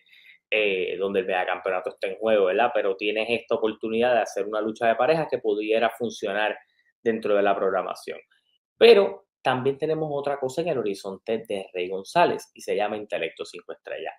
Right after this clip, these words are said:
Y es que vimos a Intelecto Cinco Estrellas derrotar a Rey González con tácticas un poco del mismo Rey González en su época dorada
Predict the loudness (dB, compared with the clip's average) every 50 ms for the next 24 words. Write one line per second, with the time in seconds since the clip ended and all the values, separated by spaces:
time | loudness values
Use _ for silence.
0 | _ -8 -4 -4 -4 -4 -4 0 0 0 0 0 -4 -2 0 0 2 2 0 -2
1 | -2 -6 -6 -4 -2 -2 0 0 -2 -2 -6 -8 -6 -8 -8 -6 -2 0 0 0
2 | 0 0 2 4 4 4 4 0 -2 -2 2 2 2 2 2 0 -8 -10 -20 _
3 | _ _ _ -20 -12 -2 0 0 0 2 0 0 2 2 4 4 4 2 0 0
4 | -2 2 4 4 6 4 2 0 -2 -10 _ _ _ _ _ _ _ _ -2 -2
5 | -2 -2 2 4 4 4 4 2 -4 -4 2 4 6 6 8 6 6 4 4 2
6 | -2 -2 -2 0 8 10 10 10 10 8 8 8 8 8 8 6 6 6 6 6
7 | 6 6 6 4 4 2 2 -2 -6 -12 -12 _ _ _ _ _ _ _ _ -10
8 | 0 4 6 6 6 4 0 0 2 2 4 4 6 4 4 2 0 2 4 4
9 | 4 4 2 -2 -4 -2 4 6 6 6 6 4 2 4 4 6 6 6 6 6
10 | 4 4 4 2 0